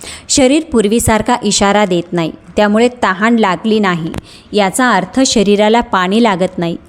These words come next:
असा होत नाही. सुनंदाताई अनेक वर्ष स्वतःला ठीक समजत होत्या. सकाळी एक कप चहा, दुपारी कॉफी, रात्री जेवताना थोडंसं पाणी.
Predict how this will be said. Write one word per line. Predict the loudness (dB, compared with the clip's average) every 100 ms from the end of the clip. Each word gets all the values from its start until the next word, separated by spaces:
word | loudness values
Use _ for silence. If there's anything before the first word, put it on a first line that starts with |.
| -4
असा | 0 0
होत | 0 -2 -2
नाही. | -4 -4 -8 -20 -20 -20 -20 -10
सुनंदाताई | -2 2 2 2 2 0 -2 -2
अनेक | 0 0 0
वर्ष | 0 0 0
स्वतःला | 0 0 0 2 2
ठीक | 0 -2 -2
समजत | -2 0 2 0 0
होत्या. | -2 -2 -6 -10 -6
सकाळी | -2 -2 0 0 0
एक | -2 -2 -2
कप | -2 -2
चहा, | -2 0 -2 -2
दुपारी | -2 0 2 0
कॉफी, | 0 0 0 0 -2 -8 -20 -20 -20 -20 -20 -6
रात्री | -2 -2 0 0
जेवताना | 2 0 0 0 0 0
थोडंसं | 2 2 0 -2
पाणी. | 0 -2